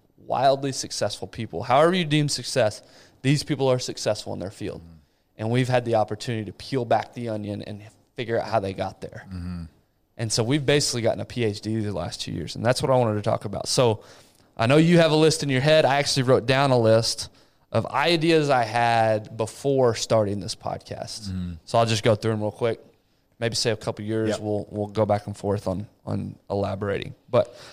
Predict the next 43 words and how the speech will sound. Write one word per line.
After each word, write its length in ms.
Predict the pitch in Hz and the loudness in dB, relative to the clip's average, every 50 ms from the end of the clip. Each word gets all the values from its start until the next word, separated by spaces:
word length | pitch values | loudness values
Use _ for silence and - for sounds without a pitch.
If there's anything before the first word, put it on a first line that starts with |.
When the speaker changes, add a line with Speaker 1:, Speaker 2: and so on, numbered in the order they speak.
| - - | -6 -2
Speaker 1:
ideas 300 | - 147 160 196 214 185 | 0 4 4 4 4 6
I 60 | 208 175 | 4 4
had 160 | 175 170 151 | 4 4 2
before. 300 | 147 - - 143 127 117 | 2 0 2 4 4 4
Number 160 | 151 185 202 | 6 6 6
one, 320 | 190 175 156 123 104 107 - - - _ _ _ - | 6 6 6 6 4 0 -4 -10 -18 _ _ _ 2
and 100 | - 147 | 4 6
these 140 | 175 190 175 | 6 6 6
aren't 160 | 190 180 165 | 6 6 6
necessarily 360 | 156 143 - - 143 127 123 117 | 6 4 4 4 6 6 6 6
in 80 | 110 107 | 6 6
order, 180 | 107 107 104 | 6 4 4
but 140 | 107 113 - | 4 2 0
just 260 | - 113 113 - - - - - | 0 -2 -2 -2 -4 -8 -14 -6
what 140 | - 120 117 | 0 2 4
I 20 | 110 | 4
wrote. 220 | 110 104 92 104 | 4 4 4 2
And 120 | 120 185 | 2 4
these, 140 | 220 247 208 | 4 4 2
this 380 | 208 233 170 - 185 190 165 208 | 2 -2 -2 -4 -4 -4 -4 -4
isn't 200 | 202 202 208 190 | -2 -2 0 4
all 160 | 190 185 180 | 4 6 6
extensive 500 | 165 - - - - 160 156 - 135 117 | 4 4 0 -2 -2 -2 -2 -2 -2 0
list 240 | 120 117 107 - - | 0 0 0 0 -2
either. 200 | 104 98 - - - _ _ _ _ | -6 -6 -6 -10 -14 _ _ _ _
Speaker 2:
Yeah. 200 | - 104 90 - - | -10 -10 -10 -6 -4
Speaker 1:
This 100 | 147 147 | -2 0
is 80 | 147 151 | 2 2
just 180 | 151 143 - | 2 2 2
something, 420 | - 175 160 139 147 147 123 - 143 | 2 2 0 0 0 -4 -4 -4 0
you 80 | 143 | 0
know, 60 | 131 123 | 2 2
a 60 | 117 | 2
couple 240 | - - 135 120 107 | 0 0 0 0 0
things 240 | - 117 113 107 | 0 0 0 2
that 80 | 101 107 | 2 2
I 60 | 98 | 2
jotted 300 | 98 101 107 107 82 - | 2 2 0 0 0 2
Speaker 2:
Yeah, 140 | - 147 143 | 2 4 4
Speaker 1:
down. 40 | 143 143 | 6 6
Speaker 2:
and 80 | 147 | 4
I 0 | |
think 640 | 156 147 - - - _ _ _ _ - - - | 4 2 0 -6 -14 _ _ _ _ -20 -20 -20